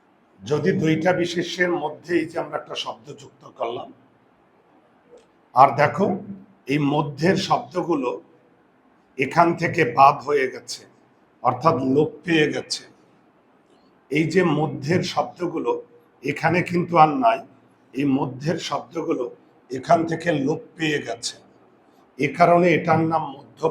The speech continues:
পদলোপী কর্মধারা। এখন প্রশ্ন হচ্ছে, পরীক্ষায় প্রশ্নটা কেমন দিবে? পরীক্ষায় প্রশ্ন করবে, হাঁটু জল কোন কর্মধারায়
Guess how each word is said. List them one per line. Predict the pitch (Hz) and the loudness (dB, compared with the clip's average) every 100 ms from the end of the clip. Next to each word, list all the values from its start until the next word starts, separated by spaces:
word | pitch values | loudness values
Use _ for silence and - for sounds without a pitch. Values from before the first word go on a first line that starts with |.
| 156 | -4
পদলোপী | 139 151 143 143 131 | -6 -8 -8 -14 -18
কর্মধারা। | 135 131 131 127 110 110 - _ _ _ _ _ _ _ _ - | -14 -12 -14 -8 -8 -8 -14 _ _ _ _ _ _ _ _ -6
এখন | 127 165 135 156 | -2 -2 -2 -2
প্রশ্ন | 156 - 190 170 | -4 2 6 6
হচ্ছে, | 185 - - - _ _ _ _ _ | 4 -4 -10 -16 _ _ _ _ _
পরীক্ষায় | 143 156 165 - 180 175 - | -2 0 -2 2 2 2 -2
প্রশ্নটা | 160 - 170 175 - | -8 -8 -2 2 2
কেমন | 151 165 160 131 | 0 -2 -4 -6
দিবে? | 113 98 _ _ _ _ _ _ _ _ _ - | -8 -10 _ _ _ _ _ _ _ _ _ -4
পরীক্ষায় | 147 170 - 175 175 - | -2 -2 2 2 2 -2
প্রশ্ন | 156 - 185 - | -12 -2 -2 0
করবে, | 143 123 131 - _ _ _ _ - | -2 -2 -8 -10 _ _ _ _ 0
হাঁটু | 135 147 165 180 - | 2 2 2 0 2
জল | 139 113 123 - _ _ _ _ - | 2 2 -2 -14 _ _ _ _ -2
কোন | 170 180 175 180 | 2 2 2 4
কর্মধারায় | 156 160 165 151 135 120 107 | 4 6 2 6 8 10 6